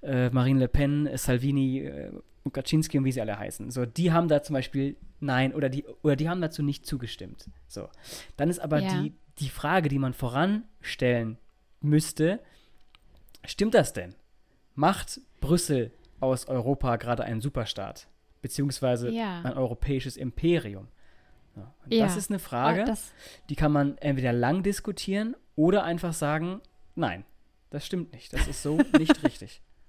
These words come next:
Speaker 2: Warum ist es so nicht richtig?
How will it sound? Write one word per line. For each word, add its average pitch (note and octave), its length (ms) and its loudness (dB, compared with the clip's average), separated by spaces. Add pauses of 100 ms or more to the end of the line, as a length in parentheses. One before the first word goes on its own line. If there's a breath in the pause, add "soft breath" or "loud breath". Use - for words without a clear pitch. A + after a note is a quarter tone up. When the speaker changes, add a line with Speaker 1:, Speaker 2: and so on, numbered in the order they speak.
(1160 loud breath)
Speaker 2:
Warum B3+ 420 4
ist - 300 -8
es E3+ 160 -6
so G3 120 -6
nicht F3+ 340 -10
richtig? - 460 -16